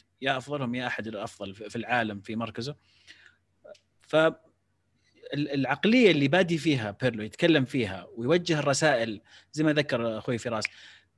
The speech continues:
تشعر إنه الرجل فعلا، آم، ذكي وعارف جاي شو يبغى يسوي،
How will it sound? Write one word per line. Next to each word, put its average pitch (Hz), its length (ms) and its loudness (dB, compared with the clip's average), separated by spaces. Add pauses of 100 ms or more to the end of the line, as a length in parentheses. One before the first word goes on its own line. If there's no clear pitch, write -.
(260)
تشعر 202 360 4
إنه 185 160 2
الرجل 175 540 2
فعلا، 190 480 0 (800)
آم، 117 540 -6
ذكي 147 420 -2 (280)
وعارف 147 600 4
جاي 131 480 4
شو - 120 -2
يبغى 135 160 4
يسوي، 160 480 -2